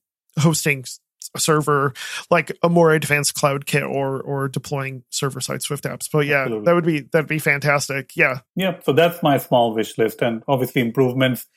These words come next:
Speaker 2: for Xcode so it can run, like, multiple previews or Xcode previews for multiple devices at the same time.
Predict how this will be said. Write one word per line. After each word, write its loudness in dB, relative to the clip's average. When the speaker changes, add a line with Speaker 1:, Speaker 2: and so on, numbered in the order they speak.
Speaker 2:
for 4
Xcode 0
so 0
it 0
can -2
run, 2
like, 0
multiple 2
previews 2
or 2
Xcode 0
previews 2
for 0
multiple 2
devices 2
at 2
the 0
same 0
time. 0